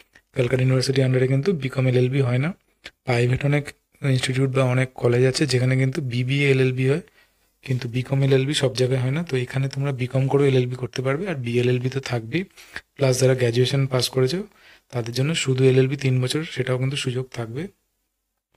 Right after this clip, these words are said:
তো দেখো, এখানে সবই বলে দিচ্ছি আমি একটা একটা করে ভিডিওতে। তো কোন কোন কলেজে তোমরা পড়তে পারবে, তোমরা দেখো এখানে দুর্গাপুর Institute of Legal Studies, Law College of দুর্গাপুর, বিনোদা ল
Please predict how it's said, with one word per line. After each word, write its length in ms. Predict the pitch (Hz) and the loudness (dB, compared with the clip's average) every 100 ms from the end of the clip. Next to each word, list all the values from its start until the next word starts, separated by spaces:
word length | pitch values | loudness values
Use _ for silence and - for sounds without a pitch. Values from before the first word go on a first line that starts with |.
| _ _ _ - - - _ _ | _ _ _ -20 -20 -20 _ _
তো 60 | 143 | -4
দেখো, 220 | 127 123 170 | -2 -2 -2
এখানে 200 | 147 151 | -2 -4
সবই 300 | - 127 135 | -2 -2 -2
বলে 200 | 123 123 | -2 -2
দিচ্ছি 200 | 131 135 | -2 -4
আমি 100 | 147 | -4
একটা 160 | 127 127 | -6 -4
একটা 140 | 127 | -4
করে 120 | 131 131 | -4 -2
ভিডিওতে। 400 | 127 120 123 170 190 _ _ _ - - _ - | -2 -2 -4 -8 -12 _ _ _ -20 -20 _ -4
তো 100 | 135 131 | -2 0
কোন 240 | - 139 147 | -2 -4 -2
কোন 160 | 151 | -4
কলেজে 300 | 151 135 131 | 0 0 0
তোমরা 260 | 135 135 135 | -2 -4 -4
পড়তে 260 | 131 123 123 | -6 -8 -6
পারবে, 260 | 127 131 202 _ _ _ - _ _ | -6 -6 -12 _ _ _ -20 _ _
তোমরা 300 | - 123 127 123 120 - - | -8 -4 -2 -2 -6 -12 -10
দেখো 240 | 127 120 156 | -6 -6 -6
এখানে 240 | 139 139 135 | -4 -4 -4
দুর্গাপুর 440 | 127 123 131 131 135 | -4 -2 -2 0 -2
Institute 480 | 127 - 127 135 | -2 -4 -4 -4
of 160 | 139 131 - - _ 127 | -4 -4 -10 -20 _ -6
Legal 360 | 123 123 135 131 | -4 -2 0 0
Studies, 480 | - 123 113 151 - _ _ _ _ - | -2 -2 -4 -6 -8 _ _ _ _ -10
Law 260 | 127 123 127 | -2 0 0
College 360 | 135 131 127 131 | 0 0 0 -2
of 80 | 120 | -2
দুর্গাপুর, 480 | 127 120 123 135 165 - _ _ - | -4 -2 -4 -4 -8 -8 _ _ -10
বিনোদা 440 | 123 127 131 131 | -4 -2 -2 0
ল 100 | 131 | 0